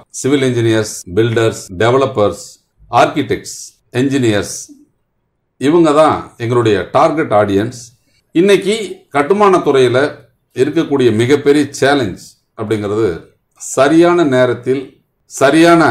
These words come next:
அளவுகளில் இன்னைக்கு பொருட்கள் வந்து கிடைப்பது கொஞ்சம் சிரமமா இருக்கு அப்படிங்கிறது தான் கட்டுமான துறையில் இருக்கக்கூடிய மிகப்பெரிய சேலஞ்ச். இன்னைக்கு நம்மளுடைய நிறுவனம் எவ்வளவு ஸ்கொயர் ஃபீட் கொடுத்தாலும், ஐம்பதாயிரம் ஸ்கொயர் ஃபீட், ஒரு லட்சம் ஸ்கொயர் ஃபீட் கொடுத்தா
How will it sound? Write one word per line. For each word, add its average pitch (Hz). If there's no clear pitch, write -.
அளவுகளில் 120
இன்னைக்கு 107
பொருட்கள் 135
வந்து 117
கிடைப்பது 117
கொஞ்சம் 110
சிரமமா 110
இருக்கு 95
அப்படிங்கிறது 85
தான் 143
கட்டுமான 131
துறையில் 90
இருக்கக்கூடிய 85
மிகப்பெரிய 113
சேலஞ்ச். 95
இன்னைக்கு 175
நம்மளுடைய 156
நிறுவனம் 139
எவ்வளவு 139
ஸ்கொயர் 143
ஃபீட் 127
கொடுத்தாலும், 113
ஐம்பதாயிரம் 107
ஸ்கொயர் 135
ஃபீட், 135
ஒரு 113
லட்சம் 107
ஸ்கொயர் 127
ஃபீட் 110
கொடுத்தா 107